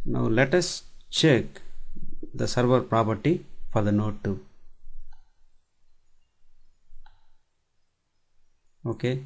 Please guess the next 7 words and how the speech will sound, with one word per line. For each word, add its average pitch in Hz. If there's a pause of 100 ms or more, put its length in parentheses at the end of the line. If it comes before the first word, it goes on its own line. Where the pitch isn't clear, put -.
it -
says 143
node 123
two 123
is 113
active 143 (960)
and 101